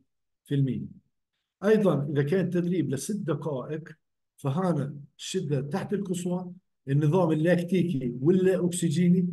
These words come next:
سبعين في المية لا أكسجيني وثلاثين في المية أكسجيني. نفس الشيء بالستة لثلاثين دقيقة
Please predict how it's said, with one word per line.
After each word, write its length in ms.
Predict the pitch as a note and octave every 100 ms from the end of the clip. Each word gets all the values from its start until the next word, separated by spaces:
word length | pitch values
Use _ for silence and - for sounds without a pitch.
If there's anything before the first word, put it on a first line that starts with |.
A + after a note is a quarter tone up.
| - -
سبعين 440 | - C#3 F3+ G#3
في 120 | F3+
المية 280 | E3+ E3+ D#3
لا 140 | F#3+
أكسجيني 580 | F#3 - E3+ F3+ F3 F3
وثلاثين 540 | F3 C#3+ D3+ C#3+ F3 -
في 100 | D3+
المية 480 | E3 D#3+ D#3+ D3+ - _ _ _ _ -
أكسجيني. 720 | C#3+ - D3 D#3 E3 F#3 G3+ - - _ _ _ _ _ D3+
نفس 360 | F#3+ - -
الشيء 240 | F3+ D#3+ C#3+
بالستة 340 | C#3 G3+ F#3+
لثلاثين 420 | F3 E3+ E3 F3
دقيقة 640 | D#3 D3+ D#3+ D#3 D#3+ D#3